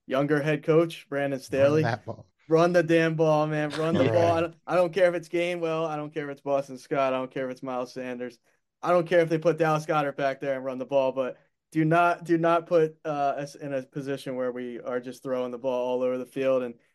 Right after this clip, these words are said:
Speaker 1: and I don't wanna give them a, any momentum at all. Um, I like, I like what you said about j-, just getting in Daniel Jones's head there, J D. I mean, this is,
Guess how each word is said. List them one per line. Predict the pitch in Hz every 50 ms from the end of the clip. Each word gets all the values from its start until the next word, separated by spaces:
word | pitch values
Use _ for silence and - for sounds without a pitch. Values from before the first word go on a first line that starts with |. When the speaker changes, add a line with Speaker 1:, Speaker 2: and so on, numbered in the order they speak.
| _ _ -
Speaker 1:
and | 131 139 135
I | 135 151
don't | 151 156 151
wanna | 156 147 139
give | 135 143 139 131
them | 139 135 131 131
a, | 127 127 - _ -
any | 143 143 143 143 139
momentum | 131 131 131 127 131 131 127 127 127 123
at | 123 117 117
all. | 120 120 123 127 127 127 135 _ _ -
Um, | 131 127 123 123 -
I | 123 143
like, | 151 156 156 156 156 _ -
I | 147
like | 143 151 156 151
what | 156 147
you | 139 135
said | - - 139 131
about | 135 127 131 127 127 123 - _ _ _ -
j-, | _ - _
just | - 143 131 -
getting | - 139 123 123
in | 127 123
Daniel | 131 131 127 123 123
Jones's | 120 131 127 123 120 123 113 -
head | 127 123 120
there, | 120 127 123 117
J | 120 127 120 120
D. | 123 123 123 120
I | 120 120
mean, | 123 120 120 113 - _ _ _ _ _ _ _ _ -
this | 151 165 175 160 175
is, | 170 160 151 151 151